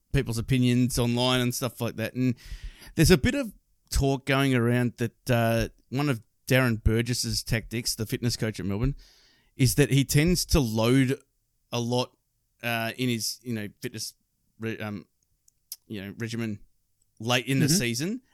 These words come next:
Speaker 1: and then deload, like, a couple of weeks out from finals. Um, these players are looking gassed at the moment. Do, do you think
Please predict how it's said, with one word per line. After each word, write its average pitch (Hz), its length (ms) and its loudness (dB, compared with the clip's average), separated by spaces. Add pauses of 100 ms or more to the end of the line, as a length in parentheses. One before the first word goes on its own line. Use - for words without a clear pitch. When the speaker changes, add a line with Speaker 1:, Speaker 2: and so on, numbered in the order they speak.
(100)
Speaker 1:
and 139 200 0
then 127 360 2
deload, 135 560 0 (320)
like, 123 220 -8
a - 40 -14
couple 131 300 -8
of 110 80 -8
weeks 117 240 -6
out 143 260 -6 (100)
from 139 200 -10
finals. 165 460 -10 (840)
Um, 156 400 2 (720)
these 254 300 4
players 127 580 2
are 123 40 -4
looking 123 400 -6 (160)
gassed 123 320 0
at 147 120 -12
the 156 100 -2
moment. 113 340 -4
Do, 170 120 -6
do 156 160 -8
you 185 120 -4
think 240 240 -6